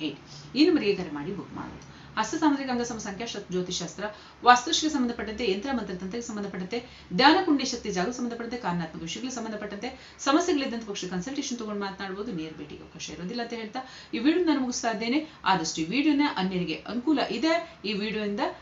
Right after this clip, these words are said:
ಅನ್ಸೋದಾದ್ರೆ ನಿಮ್ಗೆ ಖಂಡಿತ ಶೇರ್ ಮಾಡಿ. ಇದರಿಂದ ಖಂಡಿತ ಅನುಕೂಲ ಇದೆ. ವಿಡಿಯೋನ ನಿಮ್ಮ ಆಸಕ್ತರಿಗೆ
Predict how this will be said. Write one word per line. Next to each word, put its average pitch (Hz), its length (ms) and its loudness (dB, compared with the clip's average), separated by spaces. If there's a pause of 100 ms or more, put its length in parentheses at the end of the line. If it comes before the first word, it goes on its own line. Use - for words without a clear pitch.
ಅನ್ಸೋದಾದ್ರೆ 190 520 0
ನಿಮ್ಗೆ 285 400 6 (260)
ಖಂಡಿತ 294 280 4
ಶೇರ್ 165 260 -4
ಮಾಡಿ. 147 360 -8
ಇದರಿಂದ 151 200 -8
ಖಂಡಿತ 214 400 -2 (340)
ಅನುಕೂಲ 180 320 -4 (100)
ಇದೆ. 202 420 0 (100)
ವಿಡಿಯೋನ 151 400 0 (320)
ನಿಮ್ಮ 196 280 2
ಆಸಕ್ತರಿಗೆ 269 760 -2